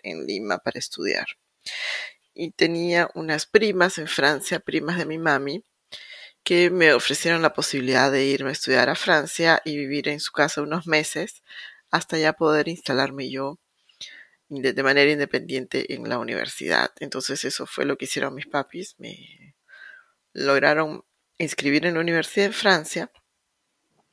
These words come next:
que era mucho más económico que la universidad privada en Lima,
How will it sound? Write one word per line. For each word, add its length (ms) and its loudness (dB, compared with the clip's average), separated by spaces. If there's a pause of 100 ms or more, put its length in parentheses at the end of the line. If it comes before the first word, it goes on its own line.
(420)
que 120 -2
era 140 2
mucho 300 -6
más 240 -6
económico 840 -8
que 320 -4 (580)
la 140 -2
universidad 720 -2
privada 800 4
en 240 -6
Lima, 420 0